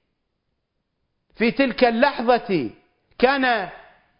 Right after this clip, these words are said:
علي عالما بكل القرآن أم لم يكن؟ بحسب الطوسي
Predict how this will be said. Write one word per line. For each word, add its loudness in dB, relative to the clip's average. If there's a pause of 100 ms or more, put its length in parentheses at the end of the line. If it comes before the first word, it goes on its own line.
(120)
علي 0
عالما 2
بكل 0
القرآن 2
أم -2
لم 0
يكن؟ -2 (1040)
بحسب -2 (440)
الطوسي 0